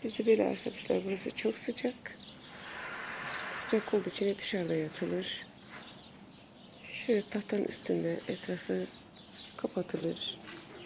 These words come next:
Ama, e, çocuklar uyudukları için sadece böyle kapatmadık. Bu şekilde yatılır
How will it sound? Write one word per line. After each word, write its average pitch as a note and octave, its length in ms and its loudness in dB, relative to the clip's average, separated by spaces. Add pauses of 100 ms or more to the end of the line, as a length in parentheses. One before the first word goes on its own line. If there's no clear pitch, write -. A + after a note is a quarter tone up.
(720)
Ama, - 460 0
e, D#3+ 220 0
çocuklar F3+ 460 0
uyudukları - 680 -2
için - 140 -2
sadece - 420 0
böyle G#3 260 2 (2000)
kapatmadık. F3 880 -2 (220)
Bu A#3+ 40 -4
şekilde F3+ 460 2 (880)
yatılır F#3 400 2